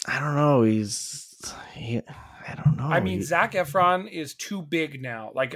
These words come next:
Speaker 2: I mean, body-wise, to be Luke Skywalker. If he was still, like, High School Musical Zac Efron,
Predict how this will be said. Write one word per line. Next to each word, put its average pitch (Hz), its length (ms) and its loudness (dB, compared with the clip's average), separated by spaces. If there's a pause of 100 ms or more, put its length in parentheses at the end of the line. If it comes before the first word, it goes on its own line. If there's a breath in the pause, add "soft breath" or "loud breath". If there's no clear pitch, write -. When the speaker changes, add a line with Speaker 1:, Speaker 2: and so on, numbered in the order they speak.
(240)
Speaker 2:
I 147 80 6
mean, 143 220 0
body-wise, 127 680 4
to - 100 -12
be 127 120 -6
Luke 113 180 -8
Skywalker. - 640 -12 (480)
If 160 100 -4
he 196 100 0
was 190 140 0
still, 196 200 4
like, 175 120 6
High 160 180 4
School 156 200 -2
Musical 170 420 -2
Zac 196 280 2
Efron, 208 460 2